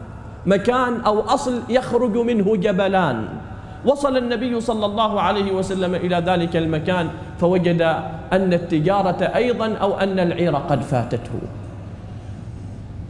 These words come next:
في شهر جمادى الأولى، في شهر صفر وفي شهر ربيع الأول ثم في شهر جمادى الأولى،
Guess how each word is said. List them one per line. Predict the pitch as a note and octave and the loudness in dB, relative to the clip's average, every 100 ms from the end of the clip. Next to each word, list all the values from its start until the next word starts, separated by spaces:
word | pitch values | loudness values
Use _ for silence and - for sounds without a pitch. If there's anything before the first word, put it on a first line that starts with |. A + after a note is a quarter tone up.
| - - - - - - - - | -10 -10 -10 -12 -12 -12 -12 2
في | C4 C4 | 4 6
شهر | D4+ D4 D4 D4 C#4 C#4+ - - - | 4 2 2 2 0 -4 -10 -10 0
جمادى | F3 C4+ C4 C4+ B3+ | 2 4 4 4 4
الأولى، | B3+ F#3+ C4+ C4 G#3 C#3 A2 - - - - - - - - - | 2 2 2 2 2 0 -4 -10 -14 -14 -14 -14 -14 -14 -12 0
في | D#3 | 0
شهر | D3 F3+ E3+ | 2 2 2
صفر | D3+ E3+ D#3+ D3+ D3 - - | 2 0 2 0 0 -8 -8
وفي | - B2+ | -4 -2
شهر | B2 F3 F3 E3 | 2 4 4 2
ربيع | D#3+ D#3+ D3+ | 2 2 2
الأول | D3 E3 D#3+ D#3+ D#3 | 2 0 2 0 -2
ثم | A#2+ B2 | -2 0
في | B2+ C3+ | 0 2
شهر | F#3+ F3+ | 2 2
جمادى | F3 E3 E3+ E3 D#3+ | 2 2 2 2 2
الأولى، | - F3 E3+ E3 | 2 2 2 2